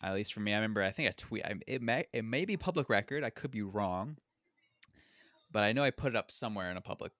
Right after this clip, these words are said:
space, was, I remember right before the new year hit this year, I was like, "Twenty twenty is gonna be a dang good year,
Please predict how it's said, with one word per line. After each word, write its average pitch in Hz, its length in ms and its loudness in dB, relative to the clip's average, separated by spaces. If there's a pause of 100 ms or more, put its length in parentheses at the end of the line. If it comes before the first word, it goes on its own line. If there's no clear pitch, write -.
(200)
space, - 500 -6
was, 85 640 -6
I 90 60 -4
remember 92 240 -4
right 95 180 0
before 117 280 -2
the 110 60 2
new 107 140 0
year 107 220 2
hit 98 360 -2
this 92 300 -6
year, 92 240 0
I 90 60 -2
was 90 100 -6
like, - 220 -8
"Twenty 98 260 -6
twenty 104 220 -2
is 101 80 -6
gonna 92 100 -6
be 90 40 -4
a 92 40 -6
dang 95 260 0
good 101 200 0
year, 98 300 0